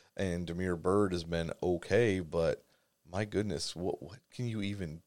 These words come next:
do with the Patriots offense? Damian Harris, he got hurt. Uh, let me see what the latest on him is, uh, 'cause I'm not even sure if he's gonna be able to play, uh, this coming week.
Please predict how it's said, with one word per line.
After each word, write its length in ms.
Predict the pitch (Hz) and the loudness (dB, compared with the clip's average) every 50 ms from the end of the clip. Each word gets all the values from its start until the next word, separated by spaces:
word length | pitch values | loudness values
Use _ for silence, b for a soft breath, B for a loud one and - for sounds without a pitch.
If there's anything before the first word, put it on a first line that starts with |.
| _ | _
do 500 | - 92 98 110 120 101 78 80 80 80 90 _ _ | -6 -4 -2 -2 0 -2 -4 -6 -8 -12 -16 _ _
with 120 | 104 90 - | -20 -20 -20
the 60 | 85 - | -20 -8
Patriots 520 | - 98 104 107 - - 87 78 - - | -6 -6 -6 -4 -4 -2 -2 -2 2 2
offense? 420 | 90 104 110 - 87 87 87 - | 2 2 2 2 -2 -2 -2 -2
Damian 340 | - 92 98 104 98 87 69 | -4 -4 -4 -2 -4 -4 -6
Harris, 540 | - 110 107 101 120 120 101 98 120 - - B B B B B B | -6 -6 -2 0 2 2 2 2 2 -2 -4 B B B B B B
he 320 | B - - - 104 143 | B -20 -10 -6 -6 -2
got 300 | 151 120 87 85 85 - - | 2 2 2 2 0 -4 -4
hurt. 300 | - 85 85 98 - - _ - | -2 -2 0 0 -2 -6 _ -6
Uh, 280 | 85 87 87 87 87 | -4 -2 0 0 0
let 160 | 87 90 92 98 | -2 -2 -2 -4
me 140 | 98 87 85 | -4 -6 -6
see 260 | - - - 104 101 | -8 -10 -10 -12 -16
what 340 | 95 92 90 90 - - - | -18 -6 -4 -4 -4 -4 -8
the 260 | 85 82 80 78 71 69 - | -12 -14 -14 -14 -14 -10 -6
latest 380 | 92 95 98 95 90 - - - | -4 -2 -2 -2 -2 -4 -2 -2
on 220 | 76 80 80 87 | -2 -2 -2 -4
him 320 | 90 104 117 135 131 104 64 | -8 -8 -8 -6 -6 -4 -2
is, 380 | 78 87 82 85 90 95 - b b b b b b b b b _ | -2 0 0 0 -2 -2 -6 b b b b b b b b b _
uh, 260 | 82 80 82 82 82 82 | -6 -4 -4 -4 -4 -6
'cause 180 | - - 92 95 | -6 -4 -4 -2
I'm 100 | 101 127 | 0 2
not 140 | 123 92 | 2 2
even 160 | 87 87 87 87 | 2 0 -2 -4
sure 180 | - - 87 87 | -2 -2 -2 -2
if 100 | - - | -2 -4
he's 260 | 87 87 85 85 - | -6 -6 -6 -6 -6
gonna 240 | - 90 90 87 87 | -4 -4 -4 -2 -4
be 160 | 87 90 90 | -2 -2 -2
able 120 | 90 90 | -4 -4
to 80 | 87 82 | -6 -8
play, 540 | - - 92 90 87 90 90 87 85 85 - _ _ _ _ _ _ - | -6 -2 0 0 2 2 0 -2 -4 -6 -10 _ _ _ _ _ _ -6
uh, 180 | 90 90 90 87 | -2 -2 -2 -2
this 160 | 90 87 - | -2 -4 -6
coming 380 | - - 101 139 147 113 85 78 | -2 -2 -2 0 0 -2 -2 -2
week. 320 | 67 65 73 - - | -4 -4 -4 -6 -10